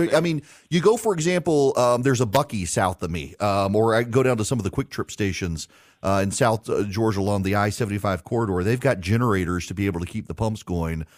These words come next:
when the storms come. Uh, now, I guess you could use a generator to keep the electric par-, cars charged, except,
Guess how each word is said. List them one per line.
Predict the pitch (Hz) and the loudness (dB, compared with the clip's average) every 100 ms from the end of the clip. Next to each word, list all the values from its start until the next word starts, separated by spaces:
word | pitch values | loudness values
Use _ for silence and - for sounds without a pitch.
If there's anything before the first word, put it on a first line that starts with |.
| - _ | -20 _
when | 98 98 | -2 -2
the | 85 | -2
storms | - 135 135 110 - | -4 -2 0 -2 -4
come. | - 69 69 90 | -4 -4 -4 -6
Uh, | - 92 90 104 | -4 -2 -2 0
now, | 113 | 0
I | 110 | 2
guess | 113 151 | 2 0
you | 151 | 0
could | 131 117 | -4 -4
use | 120 | -4
a | 95 | -4
generator | 82 123 110 101 90 | -4 -2 0 0 -2
to | 80 | -6
keep | 110 90 | -8 -6
the | 87 | -4
electric | 92 101 - - | -2 -4 -8 -6
par-, | 135 160 | -2 -2
cars | - 151 202 143 90 - - _ _ _ | -2 0 0 -2 -8 -14 -16 _ _ _
charged, | - 82 87 123 107 | 0 0 0 -4 -6
except, | 110 - 113 101 - | -8 -2 -2 -2 -6